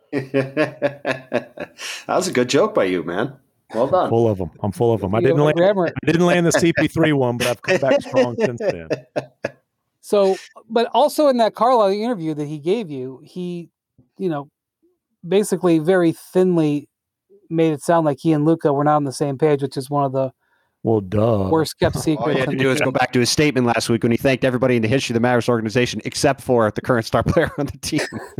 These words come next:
Speaker 2: Well, he did, he did go, you know, above and beyond in, in, in praising
Speaker 3: I'd like to
Speaker 2: Luka.
Speaker 3: thank
Speaker 2: He
Speaker 3: Roy Tarpley. I'd like to thank,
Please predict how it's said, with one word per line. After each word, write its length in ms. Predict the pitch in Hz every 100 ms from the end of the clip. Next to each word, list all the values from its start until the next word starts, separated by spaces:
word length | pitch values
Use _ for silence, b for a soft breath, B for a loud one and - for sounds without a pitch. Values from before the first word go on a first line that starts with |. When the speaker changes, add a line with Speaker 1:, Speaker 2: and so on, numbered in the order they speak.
| -
Speaker 2:
Well, 240 | 160 156
he 160 | 165 202 170
did, 260 | 165 156
he 220 | 127 160 160
did 260 | 143 147 123
go, 460 | 127 123 120 123
you 100 | 127
know, 380 | 117 90 87 - _ _ _ _ _ -
above 380 | 113 104 117 113
and 120 | 107
beyond 600 | 107 107 107 104 104 98
in, 220 | 95 101
in, 240 | 113 98 113
in 160 | 107
praising 420 | 95 - 101 90 101
Speaker 3:
I'd 20 |
like 100 | 95
to 60 | 95
Speaker 2:
Luka. 180 | 101
Speaker 3:
thank 120 | 101 170
Speaker 2:
He 60 |
Speaker 3:
Roy 220 | 180 190
Tarpley. 720 | 185 - 175 175 175 175 180 165
I'd 80 |
like 140 | 165 123
to 80 | 160
thank, 340 | 175 170